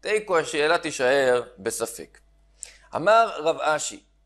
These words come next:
אי בר ישראל, יהודי, דזבין ליה ארעא לעובד כוכבים, המצרא דבר ישראל חברי.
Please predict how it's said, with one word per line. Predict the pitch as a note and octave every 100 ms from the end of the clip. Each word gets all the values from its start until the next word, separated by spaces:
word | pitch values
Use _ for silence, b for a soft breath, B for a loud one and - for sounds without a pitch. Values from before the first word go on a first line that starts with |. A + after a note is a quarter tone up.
| _ _ -
אי | E3+ A3 G#3+
בר | C#3+ G3+ G3
ישראל, | E3 D#3 C#3+ C#3+ E3+ -
יהודי, | A#2 C3 B2+ C3+ D#3+ F3 - _ _ _
דזבין | A2 C#3 C#3 C3 A3+ A#3+
ליה | A3 G3 F#3 G3+
ארעא | G#3 F#3+ G3
לעובד | F3 D3+ E3+ G3
כוכבים, | - E3+ D3 D#3+ G#3+ G3+
המצרא | C#3 E3 A3 G#3+ F#3+
דבר | F3 C#3+ D3
ישראל | C#3+ C#3+ D#3+ E3+
חברי. | D#3+ C3 C#3+ C3